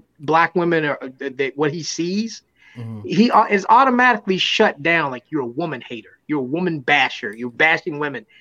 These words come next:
Speaker 1: And it's not the case. You could just be, a, you could say, "Hey, I, this is what I saw," or, "This is my, what I," you know, and I'm just gonna speak on it. And just for saying that, you're, you hate women, you hate black women,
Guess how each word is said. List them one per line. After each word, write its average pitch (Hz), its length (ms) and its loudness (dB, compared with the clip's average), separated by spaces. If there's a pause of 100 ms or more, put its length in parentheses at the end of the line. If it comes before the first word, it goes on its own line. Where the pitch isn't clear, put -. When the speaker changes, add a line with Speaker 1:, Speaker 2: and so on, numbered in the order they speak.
(140)
Speaker 1:
And 285 100 -2
it's 294 100 -2
not 302 200 2
the 208 80 -2
case. 156 400 -2
You 202 100 -2
could 214 80 2
just 202 180 -4
be, 208 160 4
a, 175 60 6
you 165 180 -2
could 214 160 0
say, 226 220 2
"Hey, 208 240 4
I, 165 160 0
this 175 140 -6
is - 20 -8
what 214 140 2
I 156 80 6
saw," - 320 -2 (580)
or, 143 100 -2
"This 196 200 2
is 185 60 -4
my, 185 280 4
what 180 180 4
I," 175 240 4 (140)
you 190 120 0
know, 170 100 -2
and 156 80 -2
I'm 165 80 -4
just 156 100 -16
gonna 160 120 -8
speak 247 260 -6
on 113 140 -10
it. - 100 -20 (520)
And 180 320 2
just 226 220 2
for 180 160 6
saying 208 800 2
that, 135 300 -4 (140)
you're, 151 280 -2
you 143 200 -10
hate 190 260 0
women, 143 280 -2
you 151 140 -10
hate 214 180 -6
black 196 300 0
women, 143 240 -6